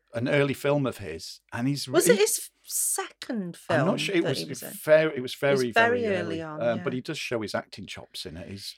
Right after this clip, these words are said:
Speaker 2: He's,
Speaker 1: brilliant in it.
Speaker 2: he's incredible in it, and I can remember, uh, when we actually watched it, saying to you, how did he not win, like, an Academy <laughs> Award for this?
Speaker 1: Imagine that.
Speaker 2: Because he's sort of,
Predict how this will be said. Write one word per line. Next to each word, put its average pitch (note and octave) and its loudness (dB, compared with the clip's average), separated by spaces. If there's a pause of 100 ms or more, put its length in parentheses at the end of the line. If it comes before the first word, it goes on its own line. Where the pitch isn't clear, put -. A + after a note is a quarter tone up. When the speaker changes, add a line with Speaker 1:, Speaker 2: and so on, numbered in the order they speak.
Speaker 2:
He's, - -2
Speaker 1:
brilliant A3+ 4
in A#3+ 0
it. C4+ 0
Speaker 2:
he's F#4 2 (1200)
incredible C4+ 2
in E3 2
it, D3 0 (120)
and G3 2 (460)
I G3 -2
can A3 -8
remember, G#3+ -2 (140)
uh, - 0 (220)
when G3+ 0
we G#3 0
actually G#3 -4
watched - -4
it, B2 0
saying G#3+ 0
to - -6
you, C#3 -8 (500)
how A3+ -8
did D4+ -6
he D#4 0
not D4 -2 (160)
win, A#3 -4
like, A#3 -10
an A#3 -4
Academy A#3 2
<laughs> - -
Award A#3 10
for C#3 8
this? G3 8
Speaker 1:
Imagine D#3 0
that. C#3+ -4
Speaker 2:
Because D#4+ 4
he's F4+ 4
sort G#4 4
of, F#4+ 0